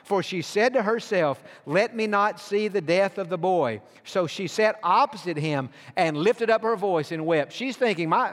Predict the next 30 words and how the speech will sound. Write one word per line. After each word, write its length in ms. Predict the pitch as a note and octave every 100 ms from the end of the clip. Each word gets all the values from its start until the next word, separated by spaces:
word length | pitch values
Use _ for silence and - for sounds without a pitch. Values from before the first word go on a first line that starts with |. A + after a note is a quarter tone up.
| F3+
Ishmael's 580 | A#3+ A#3+ C4+ G#3+ D#3+
gonna 200 | C#3+ E3+
die. 500 | E3+ A#3 D#4+ D#4 C3+ A#2 -
We're 300 | G#3 F#3+ A3
both 260 | A#3+ D#4+
gonna 200 | - A#3
die, 220 | F3 E3 E3
but 140 | D#3
he's 220 | B3 A#3
younger. 340 | G3 D4 B3 - - -
He'll 240 | F3 C#4
die 240 | G3+ G3
first. 380 | G3+ B3 C#4 -
We 140 | F3+ B3
can't 260 | A3 A3
survive 460 | A3 F#3 A3 C4+ G3
in 80 | F#3+
this 180 | F#3
heat 260 | F#3+ C4+ G3+
with 140 | F#3+
no 160 | F3 F#3+
water." 380 | F#3+ G#3+ G#3 D3+ - - -
And 340 | F#3+ D#3+ B2+
God 460 | A2+ F#3+ A#3 A#3 A#3+
heard 480 | E3+ F#3+ A3 A3 F3+
the 80 | F3+
voice 420 | F3 G#3+ G#3+ -
of 140 | F#3+
the 100 | F#3+
lad. 540 | F#3 F#3 E3 B2+ A2